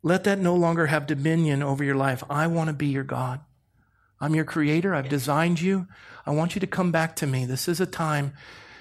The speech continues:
that he's given all men, mankind to come to him. "I don't want to judge you. I want to love you. I want to forgive you. I want to cleanse you.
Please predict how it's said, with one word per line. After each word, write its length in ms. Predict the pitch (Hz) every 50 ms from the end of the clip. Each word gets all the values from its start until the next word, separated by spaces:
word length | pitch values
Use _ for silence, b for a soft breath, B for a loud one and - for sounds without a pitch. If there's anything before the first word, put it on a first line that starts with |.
| B B B B B B
that 100 | - 151
he's 120 | 156 156 135
given 240 | - 170 151 160 160
all 240 | - 131 151 170 185
men, 360 | 185 175 175 170 170 175 175 -
mankind 680 | 156 160 165 165 160 - - 151 123 120 120 120 120
to 80 | - -
come 260 | - - 156 143 143
to 80 | 135 127
him. 280 | 113 131 117 120 123 - _ _ _ _ _ _ _ b b b b b b b
"I 60 | 147
don't 140 | 170 208 208
want 120 | 190 185 180
to 60 | 156
judge 300 | 131 151 151 151 147 139
you. 120 | 147 139
I 40 | 139
want 140 | 135 143 143
to 40 | 135
love 220 | 131 135 131 123
you. 140 | 135 139 127
I 40 | 123
want 140 | 123 123 127
to 60 | 123
forgive 380 | - - 135 123 139 147 143 151
you. 220 | 165 170 160 165 B B B B B B B B
I 60 | 143
want 160 | 139 131 127
to 40 | 127
cleanse 400 | - - 151 147 151 151 135 123
you. 200 | 135 131 127